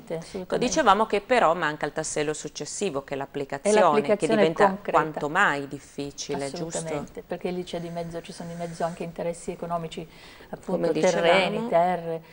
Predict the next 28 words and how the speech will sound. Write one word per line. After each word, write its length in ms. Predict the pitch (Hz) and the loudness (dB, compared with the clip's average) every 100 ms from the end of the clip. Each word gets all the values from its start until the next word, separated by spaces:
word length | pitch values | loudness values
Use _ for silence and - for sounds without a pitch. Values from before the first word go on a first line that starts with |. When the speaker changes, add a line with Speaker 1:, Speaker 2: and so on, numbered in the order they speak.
| - - - - - | -20 -20 -20 -20 -12
Speaker 2:
Eh, 200 | 175 165 | -6 -4
ad 80 | 170 | 0
esempio 420 | 190 226 190 196 | 2 2 2 0
io 180 | 190 220 | 2 4
ho, 600 | 185 175 180 170 165 165 165 175 | 4 2 -2 -2 -4 -6 -10 -8
io 100 | 185 | -6
e 20 | |
Giancarlo 420 | 180 180 196 185 | -6 -4 -2 -2
Barbadoro 520 | 185 180 180 196 220 | -2 -2 0 4 6
abbiamo 640 | 190 170 180 175 170 160 - - 180 - | 4 0 -4 -2 0 0 -2 -8 -14 -14
sostenuto 680 | - - 190 - 196 196 202 | -12 -8 -6 -2 -2 0 -2
il 80 | 180 | 0
caso 300 | 202 185 190 | 2 2 2
Mongram, 720 | 185 185 190 185 202 214 - | 0 -2 2 4 4 2 -4
che 320 | - 175 175 | -4 -2 -2
è 80 | 175 | -4
un 120 | 170 | -6
caso 320 | - 190 180 175 | 0 2 2 -4
molto 280 | 180 - | -6 -4
increscioso, 640 | 190 170 180 180 190 170 175 | -6 -4 -6 -4 -2 -2 -2
di 100 | 180 | -2
una 100 | 190 | -2
montagna 460 | 190 190 220 214 | -2 0 2 2
sacra 400 | 190 - 185 202 180 | 0 2 2 0 -4
degli 220 | 170 185 | -2 0
Apache 440 | 196 180 175 - | 2 0 0 -4
in 100 | 202 | -4
Arizona, 600 | 175 180 180 185 185 208 | -4 -6 0 2 2 -2